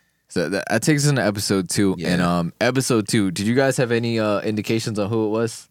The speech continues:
Speaker 1: Like, I, I wrote down my first guess. I'm like, and this is just off rip, I'm like, "Who is it gonna be?"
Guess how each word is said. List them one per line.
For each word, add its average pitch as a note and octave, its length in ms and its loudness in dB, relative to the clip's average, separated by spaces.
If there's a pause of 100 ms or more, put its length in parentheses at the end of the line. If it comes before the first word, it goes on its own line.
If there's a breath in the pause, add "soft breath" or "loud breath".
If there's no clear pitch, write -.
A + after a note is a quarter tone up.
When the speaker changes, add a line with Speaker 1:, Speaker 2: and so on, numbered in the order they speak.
Speaker 1:
Like, G2 120 0
I, G#2+ 220 2
I A2+ 100 4
wrote B2+ 300 4
down A2+ 260 4
my F#2 140 2
first - 360 -2
guess. D2 420 -4 (240)
I'm G2+ 180 4
like, F#2 300 0 (840 loud breath)
and B2 100 0
this C#3+ 120 2
is C3+ 100 0
just A2 380 -2
off G#2 220 0
rip, G2+ 260 -2
I'm F#2 100 0
like, E2+ 140 -2
"Who A#2+ 160 0
is F#2 80 0
it F2+ 60 -2
gonna D#2+ 180 -4
be?" D2+ 180 -4